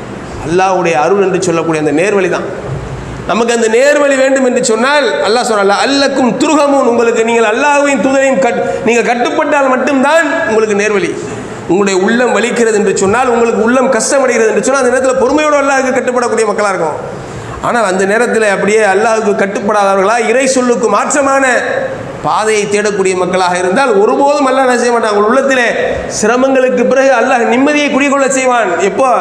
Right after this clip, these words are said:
பொறுமையாக இருந்து அல்லாஹ்வுக்கும் தூதருக்கும் கட்டுப்பட்டால் நிச்சயமாக அல்லாஹ் அருள் செய்வான். ஆனால் அல்லாஹ்வுக்கும் தூதருக்கும் கட்டுப்பட வேண்டிய நேரம் வரும்போது, எங்கெல்லாம் அல்லாஹ்வுக்கும் தூதருக்கும் கட்டுப்பட வேண்டும் என்ற அவசியம் வரும்போது, நம்முடைய வாழ்வில் அதை கட்டுப்பட மறுத்தால்,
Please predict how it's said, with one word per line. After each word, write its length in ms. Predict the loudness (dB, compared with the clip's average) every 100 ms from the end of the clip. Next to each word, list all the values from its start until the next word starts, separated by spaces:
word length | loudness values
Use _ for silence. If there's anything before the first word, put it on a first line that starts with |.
| 0 -2 -2
பொறுமையாக 460 | 0 0 0 0 0
இருந்து 260 | 0 0
அல்லாஹ்வுக்கும் 640 | 0 0 0 0 0 -2 0
தூதருக்கும் 380 | 2 2 2
கட்டுப்பட்டால் 680 | 0 0 0 0 2 2 0 -2 -4 -6 -8 -10
நிச்சயமாக 580 | -8 -4 -2 0 0 0
அல்லாஹ் 180 | 2 2
அருள் 180 | 2 0
செய்வான். 360 | 0 0 0
ஆனால் 360 | 2 2 2 0 -2 -2 -2
அல்லாஹ்வுக்கும் 640 | -2 0 2 0 0 -2
தூதருக்கும் 480 | 0 2 2 2 0
கட்டுப்பட 480 | 0 -2 -2 0 2
வேண்டிய 220 | 2 2
நேரம் 300 | 2 2 2
வரும்போது, 760 | 2 2 2 2 2 0 -2 -2 0
எங்கெல்லாம் 540 | 0 2 2 2 2 2
அல்லாஹ்வுக்கும் 480 | 2 2 2 0
தூதருக்கும் 400 | 2 2 2 0
கட்டுப்பட 440 | 0 0 0 0 2
வேண்டும் 300 | 2 2 0
என்ற 160 | 2
அவசியம் 380 | 2 2 0 2
வரும்போது, 300 | 2 2 2
நம்முடைய 340 | 0 0 2 2
வாழ்வில் 320 | 2 0 -2 -4 -6 -8 -10 -12 -12 -10 -4
அதை 200 | -4 -2
கட்டுப்பட 480 | -4 -4 -2 -2
மறுத்தால், 560 | 0 0 0 0 0 -2